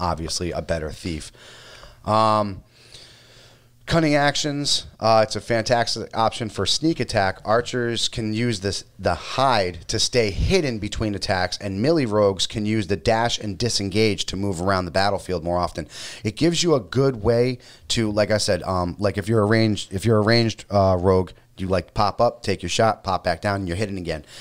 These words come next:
Um, if you're one of these dash and, <laughs> dash and dine <laughs> rogues, as we like to call 'em, you go in, you hit, you do your damage, and bam, you're all set.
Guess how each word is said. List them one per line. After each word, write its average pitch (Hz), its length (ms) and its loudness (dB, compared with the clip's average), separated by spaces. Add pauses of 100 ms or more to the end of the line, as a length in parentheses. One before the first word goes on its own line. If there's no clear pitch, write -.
(240)
Um, 95 240 0
if 90 160 -6
you're 101 140 0
one 101 140 0
of 95 60 -4
these 98 160 -4
dash 104 340 0
and, 90 260 -8 (260)
<laughs> 92 240 -4
dash 101 240 2
and 90 100 -2
dine 101 340 2 (240)
<laughs> - 20 -4 (160)
rogues, 131 360 4
as 143 160 0
we 143 200 4
like 135 180 4
to 110 120 -4
call 131 320 4
'em, 139 80 -2 (360)
you 123 140 2
go 131 220 6
in, 147 200 4
you 110 80 2
hit, 131 260 0
you 107 80 0
do 117 120 0
your 107 160 4
damage, 131 500 2 (440)
and 101 480 0 (200)
bam, 117 300 4 (120)
you're 101 180 2
all 98 140 6
set. 101 320 2